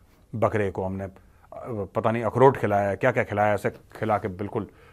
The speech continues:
वो अस्सी किलो का बकरा, सौ किलो का, अरे छोटे घोड़े जैसा लगता हो बकरा। तुम्हारे साथ यही काम हो रहा है, कुछ खजूर खिलाएगा सऊदी अरेबिया,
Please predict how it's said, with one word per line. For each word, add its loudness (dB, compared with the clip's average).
वो 0
अस्सी 0
किलो 6
का 4
बकरा, 2
सौ 4
किलो 2
का, 4
अरे 0
छोटे 2
घोड़े 6
जैसा 4
लगता 0
हो 0
बकरा। -4
तुम्हारे 4
साथ 2
यही 2
काम -8
हो -14
रहा -16
है, -20
कुछ 2
खजूर 6
खिलाएगा 2
सऊदी 4
अरेबिया, 4